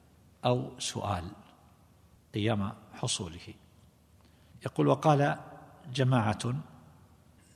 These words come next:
لكن قول ابن عباس رضي الله عنهما هنا الذي ليس، لم يصرح فيه بأنه سبب النزول، قال فيه: "فخير الله رسوله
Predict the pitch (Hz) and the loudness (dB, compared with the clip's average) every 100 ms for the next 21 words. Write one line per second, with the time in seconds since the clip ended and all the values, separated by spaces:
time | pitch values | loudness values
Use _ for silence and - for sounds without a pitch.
0 | - - - - 135 160 147 - - 185 | -20 -20 -4 4 4 4 0 -4 2 4
1 | 196 165 143 113 101 98 120 98 - 92 | 4 2 0 2 2 2 2 2 -2 -2
2 | 92 92 90 95 113 90 92 92 98 90 | -2 -2 -4 -2 -2 -2 -4 -4 -6 -6
3 | 110 - 104 123 127 - 131 131 120 - | -14 -14 -12 -4 -2 -2 -2 -2 0 0
4 | 92 90 - 85 92 95 92 95 120 104 | -4 -6 -8 -6 -6 -6 -4 -4 -2 -4
5 | 92 - - - - - - 131 110 101 | -6 -12 -20 -20 -20 -20 -10 -2 -2 0
6 | 135 160 - - - - - - - - | -4 -6 -12 -20 -20 -20 -20 -20 -20 2
7 | 156 170 143 139 104 101 - - - - | 6 6 6 2 0 -2 -6 -18 -20 -20
8 | - - - - - 131 - 160 170 147 | -20 -20 -20 -20 0 2 6 8 10 10
9 | 131 110 104 101 92 98 98 - 131 127 | 8 6 4 2 0 0 0 2 4 4
10 | 117 147 | 4 0